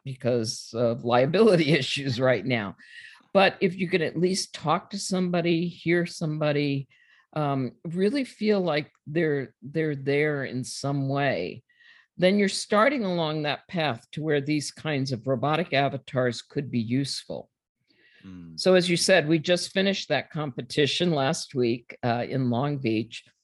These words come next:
Speaker 1: If you go to YouTube and, and look for X Prize Avatar,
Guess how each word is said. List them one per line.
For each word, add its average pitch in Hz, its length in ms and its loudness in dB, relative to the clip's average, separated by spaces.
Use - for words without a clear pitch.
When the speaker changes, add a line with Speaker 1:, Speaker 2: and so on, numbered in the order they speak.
Speaker 1:
If 143 220 -2
you 139 100 0
go 143 220 6
to 147 100 4
YouTube 135 580 2
and, 120 300 0
and 123 280 -2
look 135 200 -4
for 127 240 -4
X 123 200 -4
Prize 127 320 2
Avatar, 113 800 -2